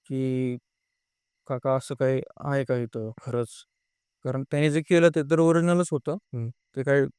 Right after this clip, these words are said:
Speaker 1: खोटं नव्हतं असं नाही, खरं होतं. कारण आमच्यासमोर सगळी घडली होती घटना ती. मग "हा," म्हणले, "बरोबर आहे. आहे, पण, अ, सहजासहज कुणाला दिसत नाही."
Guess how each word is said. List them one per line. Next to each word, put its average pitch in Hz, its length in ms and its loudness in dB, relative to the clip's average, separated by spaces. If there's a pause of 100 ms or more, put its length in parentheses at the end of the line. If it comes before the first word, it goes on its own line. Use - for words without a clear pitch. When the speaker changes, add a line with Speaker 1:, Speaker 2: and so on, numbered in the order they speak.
(200)
Speaker 1:
खोटं 147 220 0
नव्हतं 143 260 4
असं 139 160 -6
नाही, 123 140 -4
खरं 151 200 4
होतं. 127 260 0 (320)
कारण 139 240 -6
आमच्यासमोर 160 500 2
सगळी 160 260 2
घडली 143 220 4
होती 123 200 0
घटना 123 280 -6
ती. 131 120 -14 (1200)
मग 147 360 -2
"हा," 151 240 2
म्हणले, 127 340 0
"बरोबर 139 380 0
आहे. 139 80 -6 (640)
आहे, 127 340 4 (880)
पण, 139 220 0
अ, 131 340 0 (800)
सहजासहज 165 500 6
कुणाला 170 240 4
दिसत 147 300 -2
नाही." 120 160 -4